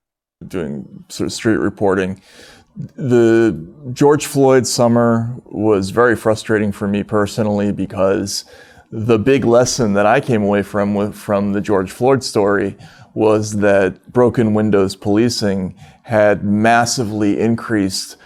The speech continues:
the number of contacts between the ordinary citizen and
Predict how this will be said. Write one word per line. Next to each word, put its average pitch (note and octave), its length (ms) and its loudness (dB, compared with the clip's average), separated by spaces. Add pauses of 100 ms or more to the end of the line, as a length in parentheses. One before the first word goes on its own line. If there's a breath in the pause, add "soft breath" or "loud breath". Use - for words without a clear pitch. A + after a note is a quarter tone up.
(200 soft breath)
the A2+ 80 -2
number G#2 400 2
of G2 120 -4
contacts A2 760 0
between F#2+ 560 -4
the F#2+ 100 -2
ordinary G2 580 0
citizen G2+ 720 -4 (320 soft breath)
and F#2+ 800 -6